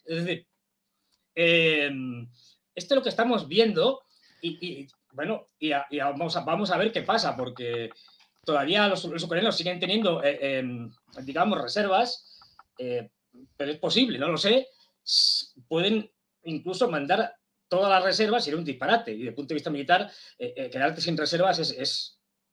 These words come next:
un-, una locura, pero da igual, como aquí el gran problema es que, eh, a los, al-, a los anglos, a la anglosfera, a Estados Unidos y,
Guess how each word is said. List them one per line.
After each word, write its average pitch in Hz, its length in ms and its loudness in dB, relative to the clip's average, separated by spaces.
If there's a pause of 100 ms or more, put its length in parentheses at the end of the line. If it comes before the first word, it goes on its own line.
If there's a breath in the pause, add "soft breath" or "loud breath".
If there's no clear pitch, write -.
(140)
un-, 143 180 -6
una 147 120 -2
locura, 131 500 -2
pero 123 260 -6 (340)
da 139 100 -6
igual, 160 320 4
como 131 160 -6
aquí 226 300 -2 (460 loud breath)
el 143 80 -4
gran 214 180 2
problema 196 560 2
es 170 180 -4
que, 180 280 0
eh, 139 360 -2
a 139 120 -2
los, 143 360 -4
al-, 135 720 -4 (200)
a 139 100 -2
los 139 160 -2
anglos, 160 560 0 (140)
a - 80 -4
la 143 60 -2
anglosfera, 131 640 0 (300 loud breath)
a - 60 -10
Estados 185 320 4
Unidos 170 440 2
y, 143 300 2